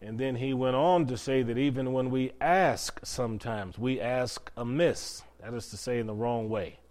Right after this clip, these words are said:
with the wrong motive, with the wrong intention. So in a figurative way, in verse four, he speaks about adulterers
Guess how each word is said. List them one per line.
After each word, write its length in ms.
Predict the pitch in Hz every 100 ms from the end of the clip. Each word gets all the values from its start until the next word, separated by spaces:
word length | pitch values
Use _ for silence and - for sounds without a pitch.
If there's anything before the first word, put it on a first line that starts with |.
| _ _ 95
with 100 | 95
the 60 |
wrong 280 | 104 117 113
motive, 360 | 117 104 76 67 - _ _ _
with 140 | 117 101
the 80 | 95
wrong 440 | 117 120 117 107 - - _ _ _ -
intention. 640 | 123 110 - 156 127 95 67 - _ _ _ _ _ _ _ _ _ _ _ _ _
So 200 | - 160
in 40 | 151
a 80 |
figurative 720 | 127 214 240 196 165 - 135 117
way, 220 | 131 143
in 100 | 143
verse 240 | 143 143
four, 340 | - 214 196 139
he 140 | 160
speaks 440 | - - 160 -
about 280 | 139 139 135
adulterers 840 | 123 107 147 160 127 151 151 143